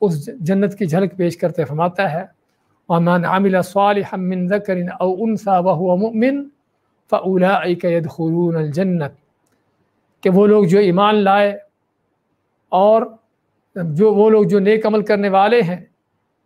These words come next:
کوئی مرد ہو یا عورت ہو، بشرطے کہ وہ مومن ہو، فَأُولَٰئِكَ يَدْخُلُونَ الْجَنَّةَ يُرْزَقُونَ فِيهَا بِغَيْرِ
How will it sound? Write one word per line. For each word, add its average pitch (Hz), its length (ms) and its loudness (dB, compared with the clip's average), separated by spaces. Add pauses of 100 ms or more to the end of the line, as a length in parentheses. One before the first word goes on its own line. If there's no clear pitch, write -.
(200)
کوئی 185 140 0
مرد 202 220 4
ہو 202 180 4
یا 214 140 4
عورت 220 380 0
ہو، 202 300 -4 (880)
بشرطے 220 480 0
کہ 220 140 -2
وہ 208 120 0
مومن 220 340 0
ہو، 262 300 0 (400)
فَأُولَٰئِكَ 180 680 -4
يَدْخُلُونَ 170 680 -4
الْجَنَّةَ 160 520 -6
يُرْزَقُونَ 151 640 -6
فِيهَا 151 380 -6
بِغَيْرِ 143 400 -4